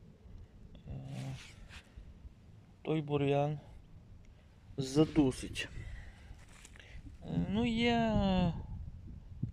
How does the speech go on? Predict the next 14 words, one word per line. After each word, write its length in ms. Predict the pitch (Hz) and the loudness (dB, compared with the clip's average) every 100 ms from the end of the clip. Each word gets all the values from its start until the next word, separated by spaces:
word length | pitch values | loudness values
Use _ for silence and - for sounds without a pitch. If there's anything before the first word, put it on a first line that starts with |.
| - | -4
і 100 | 147 | -8
таке, 520 | 139 151 143 175 175 - - - - | 0 0 2 2 2 0 -4 -2 -2
що 440 | - - - - - - - - - - - - - - - - - - | -2 -4 0 0 -2 -10 -12 -16 -20 -20 -20 -20 -20 -18 -16 -16 -16 -12
зерно 400 | 135 135 143 151 | -4 -2 0 0
під 200 | 135 - | -2 -6
самим 320 | 139 139 135 | -4 -2 -4
верхом, 520 | 135 135 - 156 175 - - - - - - - | -4 -6 -2 -2 -2 -4 -14 -16 -16 -18 -18 -14
ну, 160 | - 143 - - - | -4 -4 -4 -14 -14
скажу, 540 | - - 147 135 131 - | -8 0 0 2 0 0
сіяв 480 | - - 170 175 170 - - - | -8 0 2 4 2 -2 -16 -10
дуже 320 | 135 143 139 | -2 0 0
мілко, 380 | 135 127 - - | 0 -2 -4 -4
може 320 | 139 185 165 | 0 0 0
навіть 280 | 151 151 143 | 0 0 0